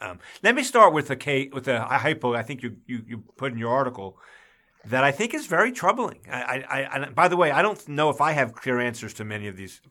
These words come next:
clear preferences as to many of these questions, other than I want women to have the right to an abortion in all fifty states, but I'm not gonna win that. Um, I would pass a constitutional amendment to do that, but I'm not gonna win that either. Um, so Georgia, let's assume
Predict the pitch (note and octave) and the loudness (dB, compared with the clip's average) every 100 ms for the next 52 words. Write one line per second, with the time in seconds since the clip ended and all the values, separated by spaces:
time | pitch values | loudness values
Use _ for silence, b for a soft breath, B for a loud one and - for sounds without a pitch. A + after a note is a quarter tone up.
0 | - - D3+ A#2+ A#3 - A2+ - F2+ G2+ | -20 -6 -4 0 0 0 -6 -12 -14 -14
1 | - G#2+ A#2 A2+ G2 F#2+ - A2 A2 G2+ | -12 -8 -8 -8 -10 -12 -10 -10 -10 -8
2 | A#2+ A2+ G#2+ G#2 G#2 b b - A2+ A#2 | -6 -6 -10 -12 -16 b b -10 -2 0
3 | A2 G#2 G#2+ G2+ F#2 _ _ _ G#2 G2+ | 0 -4 -6 -8 -14 _ _ _ -10 -10
4 | F#2 G2+ A2+ A2 G#2+ G2 G#2+ G#2 A2+ G2+ | -10 -6 -4 -4 -6 -10 -8 -8 -8 -8
5 | G#2 F#3+ F#3+ A2 - F#2 - - G2 G#2+ | -4 -2 -2 -4 -14 -16 -18 -18 -14 -10
6 | A#2+ A#2 G#2 A2 G2+ A2 F#2 B B B | -8 -10 -10 -10 -10 -10 -12 B B B
7 | - G3+ F#3+ b b A#2 B2+ A#2+ A2+ A2 | -6 -6 -6 b b 2 2 2 -2 -2
8 | G#2 G#2+ - A2+ C3 C#3 F#3 C#3 A2 F2 | -8 -10 -10 -8 -4 0 0 0 -6 -12
9 | F2 F2 - _ G#2+ G#2+ A2 G#2+ G2+ G#2 | -14 -14 -16 _ -8 -4 -4 -4 -6 -6
10 | G2 G#2+ G#2 D#2+ B B B _ C3+ B2 | -6 -6 -6 -10 B B B _ 0 0
11 | G#2+ G2 _ _ B B - E3+ A#2+ G#3+ | 0 -8 _ _ B B -4 -4 -2 4
12 | B3 B3 C#3+ C3 B2 C3 G3+ A3+ - F#3+ | 6 6 4 2 2 0 -2 -4 -4 -2
13 | E3 C#3 | -2 -6